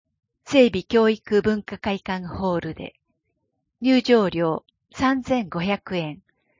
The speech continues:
前売り三千円。詳しくは森田。電話零九零八零八二の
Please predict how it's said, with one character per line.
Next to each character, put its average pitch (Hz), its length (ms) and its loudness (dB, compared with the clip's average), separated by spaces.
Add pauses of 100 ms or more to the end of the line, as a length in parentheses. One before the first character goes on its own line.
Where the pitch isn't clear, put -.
(340)
前 220 300 2
売 202 160 0
り 190 280 -6
三 202 320 -6
千 180 280 -4
円。 165 280 -8 (840)
詳 269 240 2
し - 160 -8
く 175 220 -6
は 165 200 -2 (140)
森 220 320 -2
田。 - 260 -10 (760)
電 190 320 -2
話 175 200 -6 (540)
零 254 200 4
九 208 440 -2
零 165 340 -4 (500)
八 247 340 -4
零 233 300 2
八 185 340 -8
二 180 320 -6
の 160 200 -10